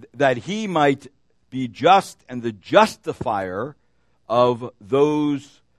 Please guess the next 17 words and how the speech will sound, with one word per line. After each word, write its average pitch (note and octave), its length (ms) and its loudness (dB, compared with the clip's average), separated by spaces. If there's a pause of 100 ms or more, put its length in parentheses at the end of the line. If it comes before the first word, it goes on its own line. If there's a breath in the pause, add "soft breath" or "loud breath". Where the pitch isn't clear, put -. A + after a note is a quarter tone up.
(880)
who B2+ 120 -8
have A#2 120 -4
faith C3 320 -6
in A2+ 100 -10
Jesus F#2+ 380 -18
Christ. - 580 -20 (2500)
But D#3 120 0
if C#3+ 120 -10
Christ A3+ 280 2
is F#3+ 100 -14
not G3+ 200 -2
risen F#3+ 300 0
according F3+ 340 -6
to E3 120 -10
Scripture F3 520 -4
in, D#3 380 -8
in D3+ 260 -6